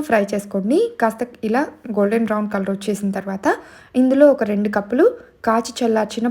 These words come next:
పాలు వేసుకోవాలి. ఈ పాలల్లో రైస్ సేమియా ఉడికేంత వరకు ఉడికించుకోండి. just ఒక రెండు నిమిషాల్లో అలా మెల్ట్ అయిపోతుంది, రైస్ సేమియా బాగా ఉడికిపోతుంది. ఇక రైస్ సేమియా మొత్తం పాలల్లో ఉడికేంత వరకు ఇలా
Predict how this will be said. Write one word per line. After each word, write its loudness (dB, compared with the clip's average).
పాలు 0
వేసుకోవాలి. -2
ఈ 6
పాలల్లో 4
రైస్ 0
సేమియా 0
ఉడికేంత -2
వరకు -4
ఉడికించుకోండి. -2
just -2
ఒక 2
రెండు 2
నిమిషాల్లో 2
అలా 2
మెల్ట్ -2
అయిపోతుంది, -2
రైస్ -2
సేమియా -4
బాగా -4
ఉడికిపోతుంది. -4
ఇక 2
రైస్ 0
సేమియా 2
మొత్తం -4
పాలల్లో -2
ఉడికేంత -2
వరకు -4
ఇలా -2